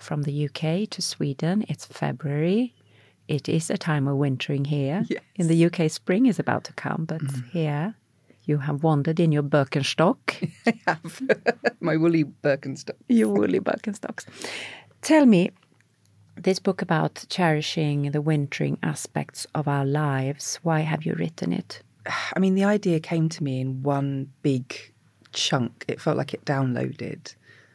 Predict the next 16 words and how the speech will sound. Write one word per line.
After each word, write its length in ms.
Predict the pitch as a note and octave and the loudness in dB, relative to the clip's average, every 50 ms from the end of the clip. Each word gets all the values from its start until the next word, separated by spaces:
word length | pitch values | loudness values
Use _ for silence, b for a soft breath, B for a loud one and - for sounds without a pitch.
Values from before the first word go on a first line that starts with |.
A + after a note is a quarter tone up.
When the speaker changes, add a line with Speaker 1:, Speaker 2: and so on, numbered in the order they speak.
| b b b b b _ _ - | b b b b b _ _ 2
Speaker 2:
And 120 | F#3+ F3+ F#3+ | 2 4 4
as 80 | F#3 | 2
soon 200 | - - B3 B3 | 2 2 4 4
as 100 | C4+ - | 4 4
I 80 | A3+ G3+ | 2 0
thought 240 | - - F#3 E3 - | 0 0 -2 -2 -2
of 120 | D#3 - | -4 -4
the 120 | - F3 | -2 0
idea, 340 | E3+ E3 E3 E3+ G3+ G3+ E3+ | 0 0 0 2 2 2 2
it 120 | D3 C3+ - | 2 0 -2
felt 240 | - A3 A3 - | -4 -6 -4 -4
like 160 | - F#3 F3+ - | -4 -6 -4 -6
a 60 | D#3+ | -6
kind 240 | - - D#3 D3 D3 | -2 0 0 2 0
of 120 | D3 - | 0 0
mission, 720 | D#3+ F3 G#3 - - - - - - - - C#3+ D3 b | 0 -2 0 -2 -6 -6 -6 -6 -6 -6 -6 -6 -8 b